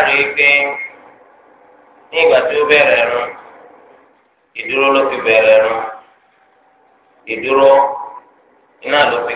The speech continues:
ké Suratul Fatiha.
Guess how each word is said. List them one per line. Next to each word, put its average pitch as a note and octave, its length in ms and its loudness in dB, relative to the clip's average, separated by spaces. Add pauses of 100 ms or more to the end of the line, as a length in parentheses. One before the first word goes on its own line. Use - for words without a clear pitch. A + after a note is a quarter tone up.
ké B2+ 220 0 (1120)
Suratul C3 400 -2
Fatiha. A2+ 540 0